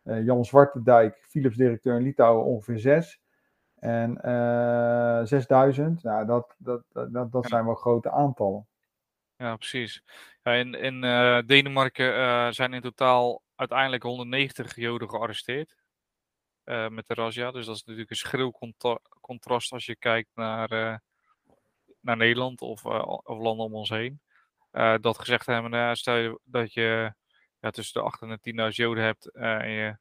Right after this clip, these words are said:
Speaker 2: pakt honderdnegentig op, dat is toch, eh, eh, uit mijn hoofd tien procent.
Speaker 1: Ja.
Speaker 2: Ehm,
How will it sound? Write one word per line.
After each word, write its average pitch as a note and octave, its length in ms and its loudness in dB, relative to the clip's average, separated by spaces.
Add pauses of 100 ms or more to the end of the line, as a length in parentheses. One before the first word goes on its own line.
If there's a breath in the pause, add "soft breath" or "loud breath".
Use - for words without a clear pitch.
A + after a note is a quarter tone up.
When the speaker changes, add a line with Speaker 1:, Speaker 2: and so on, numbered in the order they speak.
(180)
Speaker 2:
pakt - 180 -4
honderdnegentig A2+ 640 -4
op, A2+ 240 -10
dat G#2+ 180 -6
is G#2+ 100 -14
toch, - 300 -8
eh, A2+ 180 -2 (840)
eh, A2 500 -4 (1300)
uit A2 180 -6
mijn A2+ 140 -6
hoofd A2 140 -8
tien A#2+ 160 -12
procent. - 400 -8 (680)
Speaker 1:
Ja. A2+ 340 -2 (1500 soft breath)
Speaker 2:
Ehm, A2+ 1120 2